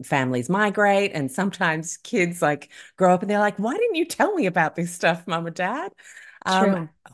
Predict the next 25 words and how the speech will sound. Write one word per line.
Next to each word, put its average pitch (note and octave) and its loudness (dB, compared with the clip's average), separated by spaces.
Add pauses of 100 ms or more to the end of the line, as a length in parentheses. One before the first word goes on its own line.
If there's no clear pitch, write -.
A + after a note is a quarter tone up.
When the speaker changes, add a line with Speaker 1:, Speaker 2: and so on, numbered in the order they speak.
Speaker 1:
what B3 2
has C4+ -4
Ayurveda D#3 0
meant C3+ -6
to D3+ -4
you C3+ -2
in C3 -4
your C3 0
life, G#2 -6
and B2 0
when D#3 4
did D#3 2
it - 0
become D#3 -4
something B2 -4
that B2 -6
you C3 -4
thought, A#2+ -2
"I B2+ 0
need B2+ 0
to B2+ -10
make A#2 -4
this A2+ -6
my G#2+ -2
work"? G#2 -4